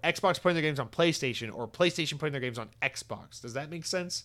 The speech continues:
Because the way the pool is generally looked at is there's about two hundred million console gamers out there.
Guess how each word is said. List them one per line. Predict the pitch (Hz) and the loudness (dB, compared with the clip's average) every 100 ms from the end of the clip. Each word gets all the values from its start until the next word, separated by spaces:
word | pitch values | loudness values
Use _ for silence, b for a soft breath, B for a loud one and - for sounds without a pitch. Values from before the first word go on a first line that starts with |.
| - | -2
Because | 175 196 160 | 4 8 8
the | 175 | 8
way | 160 233 | 8 8
the | 240 | 6
pool | - 233 220 | 4 4 4
is | |
generally | 139 170 165 143 | 4 2 4 4
looked | 156 165 | 4 4
at | 139 | 2
is | 127 117 | 2 2
there's | 131 143 | 2 2
about | 170 175 175 - | 4 2 2 0
two | 175 | 2
hundred | 196 196 208 170 | 2 4 2 2
million | 143 151 156 156 - - | 0 0 0 -4 -8 -16
console | - 156 151 - 147 | -4 0 0 0 -2
gamers | 135 123 123 | -2 -2 -2
out | 127 117 - | 0 0 -2
there. | 90 | -12